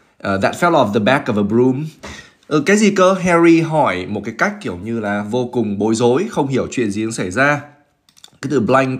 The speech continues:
nó là cái ô trống, ý của nó có nghĩa là kiểu hỏi mà không hề có bất cứ cái nhận thức nào trong đầu, được không? Không hiểu cái gì đang diễn ra. "Hắn ta đã rời đi rồi," bà Fig bà ấy nói. Ừ. Tức là ấy, nó, Harry bị tấn công bởi những cái con giám ngục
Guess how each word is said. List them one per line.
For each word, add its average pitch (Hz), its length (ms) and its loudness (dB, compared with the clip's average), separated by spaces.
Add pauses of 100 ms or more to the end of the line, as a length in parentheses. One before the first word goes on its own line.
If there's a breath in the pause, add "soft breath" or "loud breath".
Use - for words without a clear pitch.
(140)
nó 104 140 -4
là 113 80 -2
cái 117 140 -10
ô 117 180 0
trống, 127 440 -2
ý 117 220 0
của 123 60 -6
nó 101 120 -4
có 120 140 -8
nghĩa 123 60 -6
là 117 120 -8
kiểu 87 260 -8
hỏi 98 440 0 (100)
mà 95 220 -4
không 147 220 0
hề 113 300 2
có 104 140 -2
bất 123 200 -4
cứ 110 240 -2
cái 101 520 -4
nhận 135 220 -4
thức 208 180 0
nào 101 280 -2
trong 107 160 -8
đầu, 85 320 -2 (200)
được 90 100 -4
không? 101 160 -2 (220 loud breath)
Không 156 180 2
hiểu 151 260 4
cái 110 80 -2
gì 110 120 2
đang 101 140 -2
diễn 120 200 -2
ra. 120 240 0 (720 loud breath)
"Hắn 139 160 0
ta 202 120 2
đã 185 80 2
rời 160 240 2
đi 160 140 2
rồi," 139 380 0 (140)
bà 120 180 0
Fig 196 220 -2
bà 117 120 0
ấy 123 120 -2
nói. 127 280 -2 (520)
Ừ. 101 60 -12 (1120 soft breath)
Tức 254 120 2
là 147 200 4
ấy, 170 160 0
nó, 131 600 2 (240)
Harry 165 300 2
bị 151 220 -2
tấn 123 200 -2
công 156 300 -4
bởi 113 240 -2
những 113 100 -10
cái - 80 -14
con 123 220 -6
giám 113 220 -4
ngục 127 140 -2